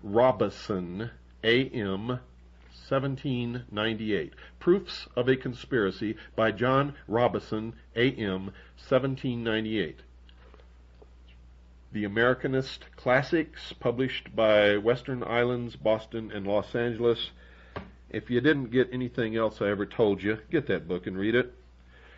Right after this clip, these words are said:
Another one that's very important is called Time Bomb. Time Bomb.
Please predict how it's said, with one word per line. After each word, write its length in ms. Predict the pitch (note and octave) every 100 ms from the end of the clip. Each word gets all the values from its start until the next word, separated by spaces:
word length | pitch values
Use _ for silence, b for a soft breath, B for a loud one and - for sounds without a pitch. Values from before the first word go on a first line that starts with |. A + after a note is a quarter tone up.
| b
Another 260 | - C3 D3
one 320 | C#3+ D3 A2
that's 160 | B2 -
very 320 | A2+ D3 C#3+
important 640 | G#2+ F#2+ A#2 A2+ C3 C3+
is 180 | A2+ G#2+
called 560 | - B2+ A#2+ A#2 A#2 A#2+ - - - -
Time 460 | D#3+ C#3+ A#2+ G#2 G2 -
Bomb. 600 | F2+ G#2+ F#2+ E2+ E2+ F2+ - - b b b -
Time 560 | - - D#3+ C#3 A#2 G#2 -
Bomb. 560 | F#2+ A2 G#2+ F#2 E2 F2